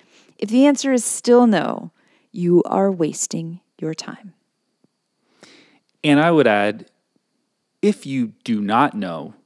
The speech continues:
Speaker 2: what these people are capable of giving you, if it isn't clear what their intentions are and what they want from you, that also means that they don't want what you want. <laughs>
Speaker 1: I think you're totally right there.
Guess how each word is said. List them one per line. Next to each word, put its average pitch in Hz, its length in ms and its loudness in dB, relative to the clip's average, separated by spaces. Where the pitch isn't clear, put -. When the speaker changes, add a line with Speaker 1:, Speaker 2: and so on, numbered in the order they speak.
Speaker 2:
what 110 300 -8
these 101 180 -10
people 92 460 -6
are 98 100 -4
capable 95 520 -10
of 87 140 -12
giving 92 300 -14
you, 107 260 -14
if 123 160 -4
it 147 80 2
isn't 165 360 0
clear 98 420 -10
what 107 180 -6
their 98 140 -4
intentions 101 520 -10
are 92 160 -4
and 104 160 -8
what 98 140 -10
they 95 100 -6
want 95 240 -8
from 98 140 -14
you, 98 240 -14
that 160 180 2
also 202 320 0
means - 540 -8
that 107 140 -4
they 104 120 0
don't 110 200 -4
want 107 180 -6
what 104 120 -6
you 107 160 -6
want. 214 420 0
<laughs> - 60 -4
Speaker 1:
I 220 160 0
think 233 240 -4
you're 254 120 -4
totally 247 380 -4
right 285 280 -6
there. 170 300 -12